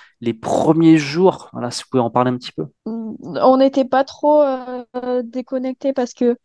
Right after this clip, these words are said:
Speaker 2: enfin, on n'avait pas un gros jet, un gros jet lag parce que on était resté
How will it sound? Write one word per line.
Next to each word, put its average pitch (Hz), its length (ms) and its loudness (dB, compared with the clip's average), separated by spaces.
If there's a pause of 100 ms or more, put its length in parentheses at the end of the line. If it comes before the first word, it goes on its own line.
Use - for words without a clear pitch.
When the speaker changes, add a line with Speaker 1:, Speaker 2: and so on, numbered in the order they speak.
(220)
Speaker 2:
enfin, 254 100 4
on - 20 8
n'avait 247 160 8
pas 294 180 8
un 269 80 6
gros 240 240 4
jet, 262 240 0
un 240 220 -2
gros 247 160 -2
jet 247 240 -4
lag 247 180 -2
parce 220 220 -8
que 226 400 -2 (400)
on 240 80 2
était 240 160 4
resté 240 320 0